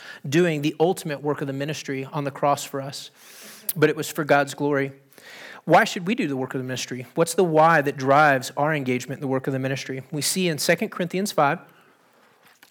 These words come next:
um, it begins with, uh, "If anyone is in Christ, he's a new creation.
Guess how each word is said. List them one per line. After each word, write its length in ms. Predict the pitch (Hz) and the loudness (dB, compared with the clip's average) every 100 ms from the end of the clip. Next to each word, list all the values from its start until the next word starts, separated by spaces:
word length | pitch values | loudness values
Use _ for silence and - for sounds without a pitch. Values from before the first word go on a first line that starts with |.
| _ _ _ _ _ _ _ _ _ _ _ _ _ - - - | _ _ _ _ _ _ _ _ _ _ _ _ _ -12 -12 -10
um, 300 | 147 135 135 | -4 -4 -4
it 100 | 143 | -4
begins 640 | 147 160 175 156 147 - | -2 2 2 0 -4 -6
with, 300 | 143 135 - - | -2 -2 -2 -10
uh, 140 | 131 | -10
"If 140 | 135 170 | -6 0
anyone 300 | 180 254 214 | 2 4 2
is 100 | 165 | 0
in 80 | |
Christ, 380 | 156 185 180 - | 0 2 2 0
he's 140 | 185 165 | -4 -2
a 40 | |
new 240 | 165 196 | 2 2
creation. 680 | 240 - 185 160 185 - 139 | 0 -4 0 2 0 -4 -12